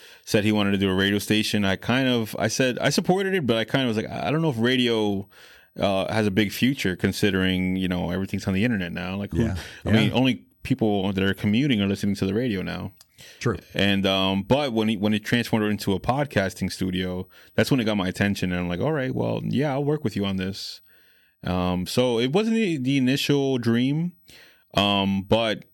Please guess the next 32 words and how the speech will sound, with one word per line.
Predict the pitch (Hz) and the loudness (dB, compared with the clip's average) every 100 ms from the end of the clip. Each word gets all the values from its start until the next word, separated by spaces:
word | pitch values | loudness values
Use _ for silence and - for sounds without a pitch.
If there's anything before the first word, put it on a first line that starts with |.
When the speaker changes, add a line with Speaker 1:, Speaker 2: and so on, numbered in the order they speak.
| _ | _
Speaker 1:
it | - 120 | -2 2
became | 127 - 131 123 | 2 2 2 2
the | |
reality. | 101 101 117 110 95 | 2 2 0 -2 -2
It | |
became, | 95 - 107 104 101 101 | -4 -4 -2 -2 -4 -4
it | |
became | 127 143 165 | -4 -2 0
the | 113 | 0
dream. | 95 92 95 | 0 -2 -2
Yeah. | 104 98 98 - _ - | -2 -4 -6 -10 _ -6
Speaker 2:
Right. | 104 87 - _ _ _ _ - | -4 -4 -10 _ _ _ _ -12
Speaker 1:
Yeah. | - - | -8 -2
Speaker 2:
And | 127 | 2
then | 135 131 | 2 2
getting | 131 123 | 2 2
into | 113 113 | 0 0
now | 104 98 | -2 -2
doing, | 85 95 95 80 | -2 -2 -4 -4
'cause | 101 | -2
you've | 113 | 0
been | 117 | 0
doing | 110 98 90 - | 0 -2 -4 -4
Marvin | 98 87 | -4 -4
in | 90 | -4
the | |
Morning | 90 90 | -4 -6
for | 82 87 85 80 80 76 - | -4 -4 -2 -4 -6 -8 -2
Speaker 1:
Uh, | 98 101 101 | 0 2 0
three | 127 | -2
months | 135 135 135 - | 0 0 -2 -4
now. | 92 87 92 | -2 -4 -8